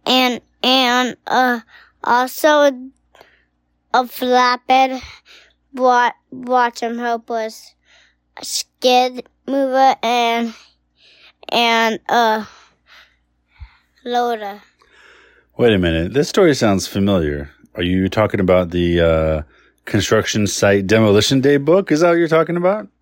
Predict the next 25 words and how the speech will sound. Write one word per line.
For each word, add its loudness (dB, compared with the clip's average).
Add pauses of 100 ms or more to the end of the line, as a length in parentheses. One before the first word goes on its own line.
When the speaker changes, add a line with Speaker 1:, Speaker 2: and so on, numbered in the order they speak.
(100)
Speaker 1:
No. 0 (720)
Speaker 2:
Are 2
you 0
sure, 2
Michael? 2
It 2
sounds 0
pretty -2
familiar. 0 (300)
Speaker 1:
No, 2 (120)
it's -2
'cause, 0
'cause -2
it's -10
not 0
a 2 (300)
big -2
house -2 (180)
that's -6
a -10 (440)
apartment. -4
It's -4
a -10
different -6
house. -14